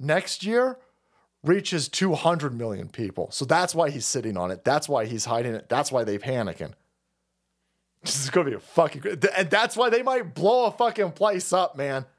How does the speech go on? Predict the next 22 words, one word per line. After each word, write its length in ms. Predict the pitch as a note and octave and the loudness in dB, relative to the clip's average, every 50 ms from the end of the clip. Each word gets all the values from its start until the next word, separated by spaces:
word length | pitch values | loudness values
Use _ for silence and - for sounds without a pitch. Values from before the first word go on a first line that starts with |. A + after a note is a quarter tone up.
| _ _ _ _ _ _ _ - | _ _ _ _ _ _ _ -2
They 80 | D#3+ | 2
might 300 | F3+ G3 E3+ A#2+ G2+ A2+ | 2 2 2 0 -4 -2
blow 240 | - F#3+ G#3+ A#3+ A#3+ | 2 4 4 4 4
Ukraine 580 | G3+ G3 A3+ A3 - - - G#3 G3+ G3+ G3+ G3 | 0 -2 -4 -4 -4 0 0 0 2 2 2 2
up. 300 | G3+ G3+ G#3 - - _ _ _ _ - _ | 2 2 0 -2 -12 _ _ _ _ -4 _
They 100 | E3 F3 | 2 2
might 360 | F3+ F3 D#3+ C3+ G#2 A#2 A2 | 4 2 0 0 -6 -10 -6
blow 320 | C#3+ D#3 F#3 A3+ A#3+ A3 | 2 4 4 6 6 6
up 220 | G#3+ A3 G#3 - - - _ _ _ _ - - - C#3 | 4 2 0 -2 -10 -20 _ _ _ _ -20 -18 -16 -6
D-, 200 | A#2+ D3 D#3+ C#3+ | -4 -4 -4 -2
Detroit. 520 | - F3 F#3 D#3 - - G#3 A3 A#3+ - | -2 -2 -2 -2 -2 2 2 2 2 4
I 60 | - G#3+ | 2 0
don't 80 | C4+ C4 | 2 2
know 60 | A3+ | 2
what 140 | F#3 A#3+ B3 | 2 2 0
they're 100 | - E3 | 0 -2
gonna 120 | C#3+ C3 | -4 -4
blow 180 | A#2+ A2 G#2+ E2+ | -4 -4 -4 -4
up. 140 | B1 - - _ _ _ _ _ _ _ _ _ _ _ _ _ _ _ _ _ _ _ _ _ _ _ _ _ _ _ _ _ _ _ _ _ _ _ _ _ | -4 -8 -12 _ _ _ _ _ _ _ _ _ _ _ _ _ _ _ _ _ _ _ _ _ _ _ _ _ _ _ _ _ _ _ _ _ _ _ _ _
But 220 | - C#3+ C#3 - | -2 -2 -2 4
that 320 | - E3+ G#3+ A#3+ A#3 A#3 F3 | 4 4 4 4 2 2 2
bi-, 280 | F3 A3 A#3+ B3 - | 2 2 2 0 -4